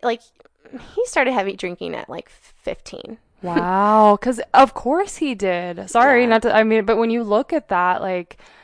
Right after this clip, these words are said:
Speaker 2: I mean, coming from both ends with his parents like that, no wonder.
Speaker 1: Yeah.
Speaker 2: Poor guy.
Speaker 1: Yeah.
Speaker 2: Is he still drinking?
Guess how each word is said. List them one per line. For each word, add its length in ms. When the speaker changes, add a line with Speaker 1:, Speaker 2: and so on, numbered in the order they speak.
Speaker 2:
I 60
mean, 400
coming 260
from 160
both 220
ends 240
with 100
his 180
parents 600
like 180
that, 300
no 160
wonder. 760
Speaker 1:
Yeah. 440
Speaker 2:
Poor 160
guy. 480
Speaker 1:
Yeah. 520
Speaker 2:
Is 100
he 60
still 200
drinking? 540